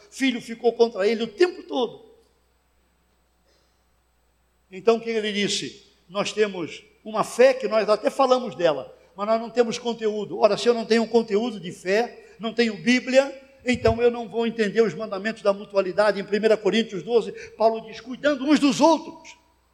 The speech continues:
Então eu cuido aqui, eu cuido lá e eu cuido depois. Somos chamados pra isto, pra amar uns aos outros, cuidar uns dos outros, restaurar uns aos outros, encorajar uns aos outros.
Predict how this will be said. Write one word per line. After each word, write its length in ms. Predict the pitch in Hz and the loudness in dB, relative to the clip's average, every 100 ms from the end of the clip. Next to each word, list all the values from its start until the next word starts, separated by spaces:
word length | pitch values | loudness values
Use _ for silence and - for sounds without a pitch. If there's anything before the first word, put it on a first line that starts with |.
| _ _ _ | _ _ _
Então 240 | 247 262 254 | -2 0 2
eu 120 | 233 | 2
cuido 320 | 285 302 269 | 4 4 4
aqui, 280 | 202 294 302 | 2 4 6
eu 200 | 233 - | 6 4
cuido 320 | 302 277 247 | 2 2 2
lá 420 | 269 302 - - - | 2 2 -2 -6 0
e 40 | |
eu 100 | 269 | 0
cuido 280 | 277 285 269 | 2 2 2
depois. 680 | 262 254 285 294 170 - - | 0 0 4 4 4 -2 -2
Somos 240 | 294 269 | -2 0
chamados 500 | 254 262 294 294 196 | -2 2 2 2 -2
pra 200 | 277 294 | 2 4
isto, 340 | 302 247 190 - - - | 4 0 -6 -10 -14 -14
pra 140 | 277 | -12
amar 240 | 247 277 | -4 -2
uns 140 | 285 254 | 2 2
aos 180 | 254 208 | 4 6
outros, 320 | 269 - - | 4 4 -2
cuidar 400 | 277 269 294 285 | 2 2 2 -2
uns 180 | 285 233 | -6 -8
dos 180 | 254 | -4
outros, 300 | 254 247 - - - | 0 0 -2 -12 -4
restaurar 680 | - 285 - 269 269 277 269 | 0 0 2 2 2 0 2
uns 200 | 277 254 | 2 4
aos 180 | 269 254 | 2 2
outros, 440 | 277 226 - - | 0 0 -6 0
encorajar 760 | 349 - 302 277 247 254 285 | 0 4 4 6 4 4 2
uns 220 | 269 302 262 | 2 2 2
aos 180 | 269 | 0
outros. 460 | 226 269 208 - - | -2 -6 -8 -10 -20